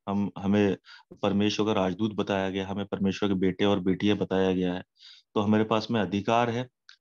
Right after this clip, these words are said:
कि अगर हम उस वचन को अधिकार की वाणी के साथ में रिलीज करेंगे, तो जो, अ, चीजें आंखों ने नहीं देखी, जो वचन है,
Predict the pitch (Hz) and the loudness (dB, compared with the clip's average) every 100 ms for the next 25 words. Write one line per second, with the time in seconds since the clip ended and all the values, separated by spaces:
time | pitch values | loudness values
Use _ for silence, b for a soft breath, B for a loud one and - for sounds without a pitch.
0 | - 113 113 113 113 - 104 90 92 - | -4 -2 0 0 -4 -6 -6 -4 -2 0
1 | 117 113 117 - 87 98 110 110 113 117 | 0 0 -2 -2 -4 -2 2 2 0 -4
2 | 95 92 104 113 - 98 107 98 92 98 | -2 -2 -2 -4 -4 -4 -4 -4 -2 0
3 | 117 113 104 98 107 - B B _ 113 | 0 0 0 0 -2 -8 B B _ -4
4 | 98 87 120 131 131 B _ _ 98 98 | -2 2 4 4 0 B _ _ -2 0
5 | 92 - _ - 104 110 98 90 110 107 | 0 -4 _ -4 -2 0 0 -2 -4 -2
6 | 101 98 107 98 101 101 95 92 110 98 | -2 -2 0 0 0 0 0 0 -2 -4
7 | 98 | -4